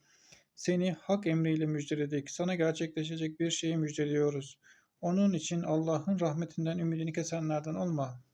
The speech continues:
Elli altı. İbrahim dedi ki, "Rabbimin rahmetinden sapıklardan başka kim ümidini keser?" Elli yedi. İbrahim dedi ki, "Ey elçiler, başka ne işiniz var?" Elli sekiz. Misafir elçiler dediler ki,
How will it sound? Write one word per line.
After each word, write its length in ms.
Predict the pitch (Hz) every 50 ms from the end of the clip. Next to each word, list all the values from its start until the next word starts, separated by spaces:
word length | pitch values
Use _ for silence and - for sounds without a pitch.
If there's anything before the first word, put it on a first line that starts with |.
| _ _ _ -
Elli 200 | 156 160 170 170
altı. 400 | 160 156 147 - - 147 131 131
İbrahim 420 | - 165 156 175 196 190 185 165 151
dedi 220 | 165 190 202 208
ki, 220 | - 160 143 139 143 - _ - - - - - - - _ - -
"Rabbimin 460 | 160 170 165 - 170 180 196 202 202
rahmetinden 600 | 190 180 156 156 175 165 - 160 156 160 165 170
sapıklardan 720 | 165 - - 165 175 170 - - 175 170 165 180 185 185 170
başka 300 | 160 156 151 - 165 156
kim 140 | - - 190
ümidini 440 | 180 160 156 151 147 151 147 139
keser?" 540 | - 151 135 - - 147 135 127 123 123 - 359 269
Elli 240 | 165 160 165 170 165
yedi. 360 | 160 156 156 151 143 139 143 -
İbrahim 480 | 160 156 165 180 175 175 175 170 156
dedi 220 | 160 160 160 180 165
ki, 240 | - 156 147 156 -
"Ey 140 | 175 180 180
elçiler, 720 | 180 175 160 156 156 - - 156 143 139 139 - - _ -
başka 280 | 165 160 - - -
ne 140 | 196 190 175
işiniz 420 | 160 151 - - 156 156 143 143 143
var?" 400 | 135 135 135 - - - - _ _ -
Elli 200 | 185 160 160 156
sekiz. 460 | - - 160 156 165 156 151 - - -
Misafir 500 | 165 143 - - 180 175 165 160 - 190
elçiler 480 | 175 160 160 160 - - 175 170 156
dediler 420 | 156 151 151 156 180 196 196 185 -
ki, 200 | - 147 139